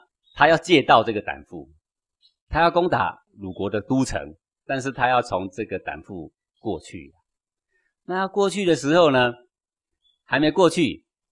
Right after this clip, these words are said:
胆父的父老非常尊重密子建，因为密子建把胆父治理的啊有条不紊啊，哦。然后他跟密子建说，说城外的麦呢已经几乎熟了，可以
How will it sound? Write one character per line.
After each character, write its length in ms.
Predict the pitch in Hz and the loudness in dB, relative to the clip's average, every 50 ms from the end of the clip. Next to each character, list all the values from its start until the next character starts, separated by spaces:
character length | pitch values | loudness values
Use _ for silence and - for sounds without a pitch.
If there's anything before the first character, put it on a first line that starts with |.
| _ - | _ -12
胆 120 | 110 117 | -12 -10
父 120 | 143 175 185 | -10 -8 -6
的 100 | 156 156 | -6 -6
父 160 | 147 180 170 | -4 -4 -2
老 160 | 135 107 95 | 0 0 0
非 240 | - - 165 175 180 | -2 -2 -4 -6 -6
常 220 | - 104 95 101 | -6 -8 -8 -8
尊 180 | 101 - 113 113 | -6 -6 -6 -4
重 140 | 123 110 101 | -4 -4 -4
密 120 | 107 101 | -6 -8
子 120 | 87 85 76 | -8 -10 -12
建， 240 | 69 95 92 76 | -10 -10 -8 -8
因 80 | 117 139 | -8 -10
为 80 | 139 139 | -8 -8
密 100 | 160 - | -8 -10
子 100 | - 95 | -10 -8
建 160 | 117 123 101 | -10 -8 -6
把 120 | 98 95 | -6 -6
胆 200 | - 90 80 82 85 | -6 -8 -10 -12 -12
父 140 | - 113 | -14 -16
治 220 | 104 - - 107 101 | -16 -14 -12 -12 -12
理 160 | 80 78 76 | -12 -12 -16
的 120 | - - 78 80 78 | -14 -14 -14 -12 -12
啊 140 | 76 76 80 _ _ - - _ _ | -14 -14 -16 _ _ -20 -20 _ _
有 340 | - 104 95 101 92 85 80 82 | -12 -8 -6 -4 -4 -4 -6 -8
条 360 | - - 82 76 76 85 90 _ | -10 -8 -6 -6 -6 -6 -8 _
不 280 | - 127 117 - - 95 | -10 -10 -10 -10 -12 -14
紊 260 | 82 71 69 69 69 | -16 -16 -18 -20 -20
啊， 60 | 69 71 76 _ _ _ _ _ _ _ _ | -20 -20 -20 _ _ _ _ _ _ _ _
哦。 240 | - 85 82 78 76 _ _ _ _ _ _ _ _ _ _ _ - | -8 -6 -6 -6 -8 _ _ _ _ _ _ _ _ _ _ _ -8
然 100 | - 123 | -6 -4
后 100 | 156 156 | -4 -4
他 120 | 156 156 | -4 -4
跟 160 | 151 160 156 | -2 -2 -2
密 80 | 156 160 | -2 -2
子 140 | - 104 95 | -4 -6 -6
建 180 | - 127 120 | -6 -6 -4
说， 240 | 113 117 117 120 - _ _ _ _ _ _ | -4 -4 -4 -4 -6 _ _ _ _ _ _
说 200 | _ - 202 196 - | _ -10 -10 -10 -8
城 320 | - - - 131 123 160 | -6 -4 -2 -2 -2 -2
外 180 | 180 196 202 165 | -2 -2 -2 -2
的 140 | 135 143 131 | -2 -2 -4
麦 400 | 139 160 190 180 143 107 98 95 | -2 -2 0 0 0 0 -2 -4
呢 320 | 92 90 87 85 78 - - _ _ _ _ | -6 -6 -8 -10 -12 -14 -18 _ _ _ _
已 220 | - 131 95 87 | -16 -14 -14 -14
经 320 | 78 _ - 131 135 139 143 | -16 _ -4 -2 -2 -2 -4
几 380 | - - - 127 127 131 131 131 | -8 -12 -14 -10 -10 -8 -8 -10
乎 240 | 127 131 123 123 123 | -10 -10 -10 -10 -12
熟 380 | - - - 78 65 67 71 | -12 -14 -14 -14 -12 -12 -12
了， 260 | 73 73 71 71 80 _ _ _ _ _ _ _ _ _ _ _ _ | -12 -14 -16 -18 -20 _ _ _ _ _ _ _ _ _ _ _ _
可 160 | - - 110 | -8 -6 -6
以 100 | 107 87 | -6 -8